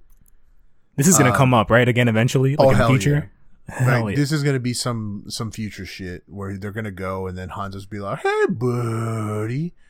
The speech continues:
Speaker 2: And they're gonna have to fight dragons or some shit. I don't know.
Speaker 1: Dragons? I'm thinking something more Japanesey.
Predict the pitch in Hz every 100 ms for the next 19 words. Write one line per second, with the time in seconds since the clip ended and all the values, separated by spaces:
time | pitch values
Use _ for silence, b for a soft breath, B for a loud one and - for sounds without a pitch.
0 | _ _ 107 107 110 101 - 104 90 87
1 | 82 87 80 80 - 58 - 85 95 80
2 | 69 - 117 104 139 160 117 92 92 90
3 | 87 120 156 170 151 143 143 143 117 123
4 | 123 123 113 101 104 98 87 98